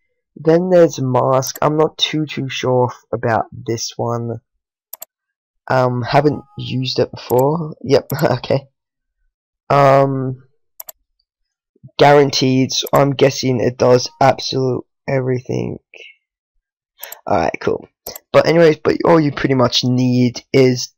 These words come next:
dictionary and brute force. And password from key, I'm pretty sure if you know a, a little bit of it,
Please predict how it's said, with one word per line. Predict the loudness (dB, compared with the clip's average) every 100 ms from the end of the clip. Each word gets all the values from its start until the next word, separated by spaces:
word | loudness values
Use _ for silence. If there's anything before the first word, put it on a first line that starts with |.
| -8
dictionary | -6 -4 -4 -4 -4
and | -6
brute | -6 -6
force. | -4 -2 -2 -2 -12 -14 -20 _ _ _ _
And | -2 -2
password | 2 4 4 2 0
from | 0 -4 -4
key, | -8 -8 -4 -4 -4
I'm | -6
pretty | -4 -4
sure | 0 2 2
if | 0
you | -4
know | -2 0 0 -2
a, | -6 -6 -6
a | -4
little | 0 -2 0
bit | -2 0
of | 0 2
it, | 0 0